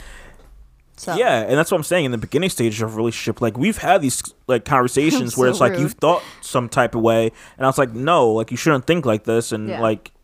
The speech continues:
Speaker 2: of course, you, you learn and you gain more information as you age and all that stuff.
Speaker 1: No, my,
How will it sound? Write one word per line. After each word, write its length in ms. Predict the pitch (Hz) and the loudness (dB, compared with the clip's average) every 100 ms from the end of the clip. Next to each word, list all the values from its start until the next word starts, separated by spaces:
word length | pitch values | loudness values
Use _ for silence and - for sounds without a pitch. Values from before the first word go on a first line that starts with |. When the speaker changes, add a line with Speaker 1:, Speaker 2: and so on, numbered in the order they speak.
| _ - | _ -10
Speaker 2:
of 80 | - | -2
course, 380 | 160 127 - | 0 0 -2
you, 280 | 127 120 113 131 | -2 0 0 2
you 140 | 127 | 2
learn 340 | 127 143 147 139 | 4 4 4 2
and 180 | 120 | -2
you 120 | 120 110 | -4 -2
gain 400 | 127 131 127 120 _ _ | -2 -2 -4 -10 _ _
more 160 | 139 135 | -2 -2
information 460 | - 127 120 123 | 0 -2 -2 -2
as 140 | 120 120 | -2 -2
you 120 | 120 | 0
age 260 | 120 120 | 2 2
and 80 | 123 | 0
all 60 | 117 | -4
that 80 | 120 | 0
stuff. 320 | 117 117 - | 2 2 0
Speaker 1:
No, 320 | 185 214 202 | -4 0 0
my, 640 | 175 185 208 233 254 247 | 0 0 0 -2 -4 -8